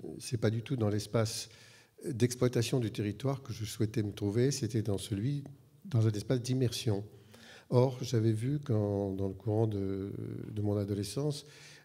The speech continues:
la, le passage de ce que j'appelle l'inversion du paysage, le passage d'une, d'un paysage relativement ouvert, qui était celui des peintres, hein, qui était celui des landes, euh, très, très colorées et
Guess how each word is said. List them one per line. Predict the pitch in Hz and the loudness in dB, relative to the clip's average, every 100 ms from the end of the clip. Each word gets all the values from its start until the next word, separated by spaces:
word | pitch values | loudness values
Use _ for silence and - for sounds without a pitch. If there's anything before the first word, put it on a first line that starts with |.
| - | -2
la, | 104 101 104 113 | 2 2 0 -2
le | 107 | -2
passage | 107 123 123 135 135 120 107 | 2 0 2 2 2 -2 -4
de | 104 101 | -2 -2
ce | 98 | -4
que | |
j'appelle | 101 98 98 | -6 -4 2
l'inversion | 104 120 117 - | 4 4 2 -4
du | 101 | -6
paysage, | 98 98 92 101 95 - - - - | -4 -6 -2 -4 -4 -10 -20 -20 -2
le | 110 | 0
passage | 110 113 139 139 113 | 4 2 2 0 0
d'une, | 110 104 104 104 101 | -2 0 0 0 -2
d'un | 101 107 | -2 -2
paysage | 110 110 110 | 0 2 2
relativement | 113 110 110 101 104 | 2 0 -2 -4 -2
ouvert, | 127 110 156 110 - | 0 2 4 4 0
qui | |
était | 117 104 | -4 -4
celui | - 104 101 | -4 -6 -4
des | 110 | -6
peintres, | 110 104 95 - | -4 -6 -8 -6
hein, | 98 123 - - - - - | -6 -6 -10 -20 -20 -20 -20
qui | - | -14
était | - 101 | -4 -2
celui | 104 101 117 | 0 0 0
des | 107 | 2
landes, | 95 110 127 127 117 | 4 6 6 6 2
euh, | 101 98 101 98 - - _ | 0 2 -2 -4 -14 -20 _
très, | - 110 107 | 0 2 2
très | - 107 | 0 -4
colorées | 107 120 113 113 110 131 135 | 0 4 6 4 4 4 4
et | - 143 101 101 98 98 | 2 0 0 2 0 0